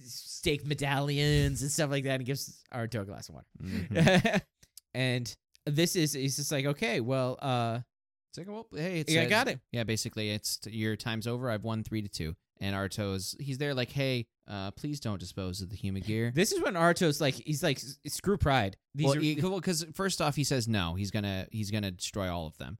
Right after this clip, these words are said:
Speaker 2: and then he's like, y-, yeah, gets
Speaker 1: He's
Speaker 2: rid of
Speaker 1: just like, "They
Speaker 2: pride.
Speaker 1: have souls," and he's just like, "No, I'm gonna destroy all of them." And then he just like, he's, Aruto's just like, "You know what? My pride is not important enough when it's all these things." And he gets down and he begs.
Speaker 2: Yeah, he's begging and crying.
Speaker 1: Y-, yeah.
Speaker 2: You know, um,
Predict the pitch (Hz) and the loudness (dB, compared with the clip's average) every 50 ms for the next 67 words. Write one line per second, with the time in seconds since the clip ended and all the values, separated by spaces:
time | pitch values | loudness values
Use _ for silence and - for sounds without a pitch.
0 | _ _ - 110 113 110 110 104 95 - - - 107 98 - - - - - 113 | _ _ -4 -2 0 0 0 -2 -6 -8 -10 -10 -10 -10 -10 -14 -20 -18 -16 -16
1 | 107 101 - 92 82 76 82 95 104 - - - - 151 180 175 196 190 - 202 | -14 -12 -10 -10 -8 -8 -8 -10 -12 -16 -16 -6 -2 0 2 2 2 2 2 2
2 | 180 190 180 190 196 165 - - 190 208 220 185 143 139 123 123 - 135 139 165 | 2 4 4 4 2 2 2 0 2 2 2 2 0 0 -4 -4 -4 -4 -4 -4
3 | 175 151 123 117 - - - 147 143 143 143 131 107 117 135 151 147 156 170 165 | -6 -6 -6 -8 -8 -8 -8 -6 -6 -6 -6 -6 -6 -4 -2 0 0 0 0 0
4 | 165 - - 156 123 - - 135 123 - - _ _ - - 160 202 262 202 156 | -2 0 0 -2 -2 -2 -4 -6 -8 -8 -12 _ _ -2 0 0 2 2 2 2
5 | 135 151 - - 147 120 - - 156 151 160 165 180 185 196 190 - _ - 113 | 2 0 0 0 0 0 0 -2 0 2 4 4 4 4 2 2 -2 _ -6 -2
6 | 131 175 185 - 196 180 175 160 156 139 135 147 143 139 139 131 123 139 143 135 | -2 -2 0 2 2 2 4 4 2 0 0 0 0 2 2 0 0 0 0 0
7 | 131 120 117 117 117 117 113 - - - 123 120 117 113 104 - 120 113 110 110 | 0 -2 -2 -2 -2 -2 -2 -4 -6 -6 -4 -4 -2 -2 -2 -2 -2 -2 -2 -2
8 | 101 - 139 120 107 110 123 127 135 135 - - - 135 123 127 123 113 98 - | -4 -4 -4 -6 -6 -4 -4 -2 -2 -2 -2 -2 -2 -2 0 0 -2 -2 -4 -2
9 | 104 95 73 - - - 104 104 95 95 98 - - 92 92 - 95 95 95 98 | -4 -4 -4 -6 -6 -4 -2 0 0 0 -2 -2 -2 -4 -2 -2 -4 -4 -4 -6
10 | 92 - 95 87 85 85 87 87 85 87 143 147 147 151 151 131 107 95 - 117 | -6 -6 -4 -4 -2 -2 -4 -4 -4 -4 -4 -2 0 2 2 2 0 -2 -6 -6
11 | 92 85 82 82 85 - _ _ _ - 90 87 87 87 85 85 87 85 90 | -4 -4 -2 -4 -4 -6 _ _ _ -8 -6 -4 -2 -2 -2 -2 -4 -6 -8